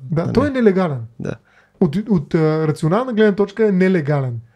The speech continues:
Speaker 2: Да.
Speaker 1: Нали, това е нелегален трансфер на, на внимание и на, на
Speaker 2: Да.
Speaker 1: патос, който обаче е отвъд рационалното. И всъщност ня-,
Speaker 2: Така е.
Speaker 1: бърка се. Разбираш, когато, а, това, това обсервираш, в един момент, когато някой отиде в, а,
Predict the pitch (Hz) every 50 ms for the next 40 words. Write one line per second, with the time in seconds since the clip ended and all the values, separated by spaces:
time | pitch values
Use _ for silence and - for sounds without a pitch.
0 | _ _ _ _ - - - - - - - _ - - 180 180 190 180 - 190
1 | 190 190 185 185 180 180 180 170 165 156 156 139 147 175 185 185 185 180 180 180
2 | 160 - - 165 151 147 - - 185 175 175 175 165 160 160 156 160 160 160 165
3 | 175 156 151 147 131 143 151 147 156 165 170 165 151 147 156 175 190 196 196 190
4 | 175 175 175 170 175 175 170 156 147 113 160 175 170 165 165 143 139 - - -
5 | - - 170 170 - 170 147 135 156 160 - - 180 170 156 - - - - -
6 | - 180 160 156 151 127 151 190 - - 175 147 143 147 156 139 139 139 131 127
7 | 123 117 - - - - 190 143 - 247 226 - 226 - - 190 165 214 - 233
8 | 175 170 147 143 214 233 226 202 - - 143 131 - _ - 160 160 208 226 -
9 | - - 160 180 185 190 - 196 170 151 165 190 180 156 147 143 143 139 139 156
10 | 165 - - 180 180 180 180 180 - 180 185 180 135 - 165 147 147 160 196 196
11 | 226 - - - _ _ _ _ _ _ - - 214 214 196 202 220 220 185 214
12 | 220 220 185 185 214 208 - 180 156 - 202 214 214 180 165 151 - - _ -
13 | 156 143 143 139 131